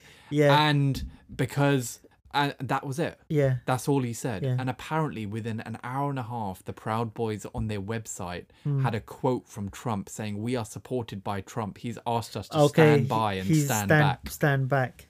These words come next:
Speaker 1: Yeah. Yeah.
Speaker 2: We're waiting for the
Speaker 1: Crazy.
Speaker 2: right moment.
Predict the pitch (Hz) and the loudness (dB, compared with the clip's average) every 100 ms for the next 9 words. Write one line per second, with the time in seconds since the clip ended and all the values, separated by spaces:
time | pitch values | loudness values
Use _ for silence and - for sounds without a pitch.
0 | _ 139 127 120 - _ _ _ _ - | _ -4 -2 -2 -4 _ _ _ _ -20
1 | - - 123 123 110 120 120 147 139 127 | -18 -2 4 4 6 2 2 4 4 2
2 | 123 104 107 107 104 104 90 85 | 2 2 2 0 -4 -6 -6 -10